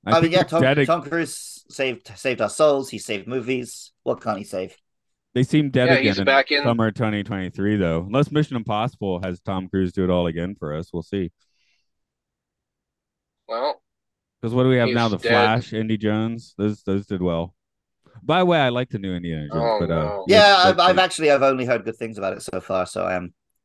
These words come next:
Speaker 2: intrigued.
Speaker 1: I thought it was good, but it does seem to have, well, Har-, who, Harrison Ford doesn't care if it flops or is a success at this point, so whatever. <laughs>
Speaker 3: No, he probably cares less than almost anyone else who made the film.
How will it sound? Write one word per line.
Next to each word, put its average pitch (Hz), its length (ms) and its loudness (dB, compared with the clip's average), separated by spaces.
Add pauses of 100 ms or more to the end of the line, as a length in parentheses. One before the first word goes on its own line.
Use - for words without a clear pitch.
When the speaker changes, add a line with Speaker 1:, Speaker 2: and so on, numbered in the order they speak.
Speaker 2:
intrigued. 92 500 -8 (360)
Speaker 1:
I 135 140 2
thought 123 240 2
it 104 40 4
was 92 140 2
good, 120 140 2
but 123 140 4
it 113 160 -2
does 117 240 0
seem 104 220 -4
to 101 160 0
have, 90 120 -2 (140)
well, 170 100 2
Har-, 165 260 -6
who, 170 220 -2
Harrison 175 400 -6
Ford 170 200 -2
doesn't 185 240 -6
care 98 180 -4
if 104 60 -4
it 104 120 -4
flops 101 340 -4
or 101 100 2
is 92 100 -4
a 87 40 -6
success - 440 -8
at 78 80 -16
this 110 120 -6
point, 95 360 -4
so 85 160 -6
whatever. 101 400 0 (320)
<laughs> 156 80 2 (300)
Speaker 3:
No, 269 340 4 (580)
he 180 80 2
probably 190 320 8
cares 175 320 4
less 147 300 4
than 143 100 -2
almost 139 320 0
anyone 131 320 -2
else 127 200 -4
who 127 100 -6
made 117 200 -4
the 107 80 -8
film. 95 360 -6